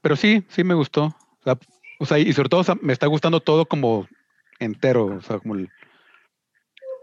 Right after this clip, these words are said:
o sea, me, o sea, como, como producto de nueve episodios, no, o sea, me está gustando la,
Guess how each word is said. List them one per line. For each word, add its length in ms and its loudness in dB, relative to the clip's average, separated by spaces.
o 40 -20
sea, 80 2
me, 120 0
o 60 -12
sea, 140 -2
como, 280 -6
como 220 -2
producto 680 0
de 140 2
nueve 280 2
episodios, 500 -2
no, 100 -4
o 20 -14
sea, 100 -2
me 80 -6
está 160 -4
gustando 400 0
la, 280 -2